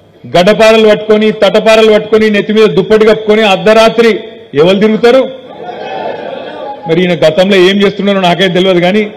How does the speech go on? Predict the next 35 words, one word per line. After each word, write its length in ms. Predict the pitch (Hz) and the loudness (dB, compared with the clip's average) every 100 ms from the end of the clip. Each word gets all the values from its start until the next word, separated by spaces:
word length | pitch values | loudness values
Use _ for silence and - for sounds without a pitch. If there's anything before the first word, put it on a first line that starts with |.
| - - - | -20 -20 -4
ఈ 20 | |
లంకె 300 | 175 165 165 | -2 0 0
బిందెల 260 | 175 196 196 | -2 0 0
కథ 260 | 185 175 | 0 -2
ఏంది, 320 | 180 170 175 175 | -2 -2 -4 -6
ఈ 40 | |
జేబుల 340 | 135 175 196 | -2 0 0
కత్తెరల 420 | 196 175 165 190 196 | 0 -2 -2 -4 0
కథ 240 | 196 185 | -2 0
ఏంది, 440 | 175 165 170 170 - - - - | -4 0 0 -2 -8 -20 -14 -6
అసలు 180 | 175 | -2
ముఖ్యమంత్రి 520 | 160 156 202 208 202 202 | -2 -2 0 0 0 -4
స్థాయిలో 380 | - 185 208 | -2 0 0
మాట్లాడే 400 | 190 180 180 196 | 0 -2 -2 -4
మాటలేనా? 680 | 170 147 170 214 208 190 180 190 - - - 160 | -4 -2 -2 0 -2 -2 -4 -6 -16 -20 -10 -6
ఆ 60 | |
ఫ్రస్ట్రేషన్ 720 | 170 - 170 - 220 220 226 | -4 -2 -4 0 -2 2 0
ఏంది, 440 | 208 185 185 190 175 - - _ | 0 -2 -4 -6 -12 -20 -20 _
ఆ 100 | 160 | 0
ఊగిపోవుడేంది 800 | 170 165 196 208 220 220 208 202 196 | 0 0 0 2 4 4 4 2 2
ఆవేశంతోని? 840 | 175 196 196 185 175 175 190 175 - - - - | 2 0 -4 -4 -4 -2 -4 -6 -14 -20 -20 -14
ఇంకా 240 | 135 170 233 | -8 0 2
దిక్కుమాలిన 440 | 220 214 233 233 | 0 -2 0 0
పదం 280 | 202 214 214 | 2 2 2
ఏంటంటే 380 | 208 190 185 240 254 - - - - | 0 -2 -2 -4 -4 -18 -20 -20 -16
మానవ 440 | 127 170 226 240 | -4 0 2 2
బాంబులు 360 | 190 185 226 226 | 2 2 2 2
అవుతారట. 340 | 208 202 160 - - - - - - _ _ _ _ _ _ _ - | 2 0 -2 -4 -14 -20 -20 -20 -20 _ _ _ _ _ _ _ -4
రేవంత్ 340 | 165 208 214 | 0 0 2
రెడ్డి 180 | 220 220 | 2 2
గారికి 180 | 226 214 | 2 0
నేను 160 | 208 | -2
చేసే 160 | 208 214 | 0 0
విజ్ఞప్తి 340 | 214 208 190 | 0 -2 -2
ఒకటే, 280 | 196 196 190 | -2 0 -2